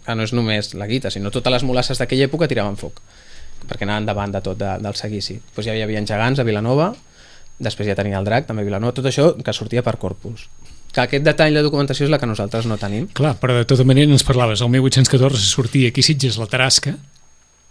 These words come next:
Speaker 1: La Tarasca és, és perquè en el, en el llibre, en el llibre que, que explica, el llibre que van encarregar els administradors del Vinyet,
Speaker 2: Sí.
Speaker 1: explicant la celebració de la translació, no? Com que era una celebració
Speaker 2: Ahà.
Speaker 1: Eh,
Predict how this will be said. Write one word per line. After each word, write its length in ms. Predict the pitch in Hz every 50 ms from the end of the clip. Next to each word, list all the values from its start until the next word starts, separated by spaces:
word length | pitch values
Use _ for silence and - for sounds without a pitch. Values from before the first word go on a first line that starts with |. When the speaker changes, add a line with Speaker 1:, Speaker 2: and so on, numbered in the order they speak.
| - - - - - - - -
Speaker 1:
La 80 | 151 139
Tarasca 320 | 147 156 165 160 - 208
és, 140 | 190 165 - - -
és 80 | 147 - -
perquè 240 | 160 156 - 139 135
en 20 | 135
el, 160 | 131 123 123 - -
en 80 | 120 113
el 120 | 117 113 113
llibre, 240 | 113 135 135 139 135
en 380 | 127 123 120 110 107 - 120 113
el 80 | 113 117
llibre 160 | 127 131 135
que, 120 | - 139 120
que 220 | - - - - 117
explica, 540 | - - - 127 127 - 120 107 98 98 - - - - - - -
el 140 | - 123 127
llibre 160 | 139 143 151 143
que 80 | 147
van 140 | 143 135 131 131
encarregar 320 | 127 135 123 127 120 117
els 80 | 104 110
administradors 460 | 104 107 107 104 - - 110 113 -
del 100 | 113 107
Vinyet, 380 | 113 110 113 117 110 - - - - -
Speaker 2:
Sí. 200 | - - 120 104
Speaker 1:
explicant 340 | 92 - 113 - - 110 110
la 60 | 113
celebració 560 | - - 110 104 98 101 101 - - 131 123
de 80 | 110 95
la 140 | 92 92 -
translació, 500 | 98 101 95 98 92 - - 120 123 120
no? 120 | 117 120 147
Com 80 | 117 104
que 80 | -
era 140 | 98 98 98
una 140 | 101 104 101 101
celebració 560 | - 101 104 101 101 101 - - 107 107 104
Speaker 2:
Ahà. 360 | 101 98 95 98 110 110 117 131 160 - -
Speaker 1:
Eh, 60 | 104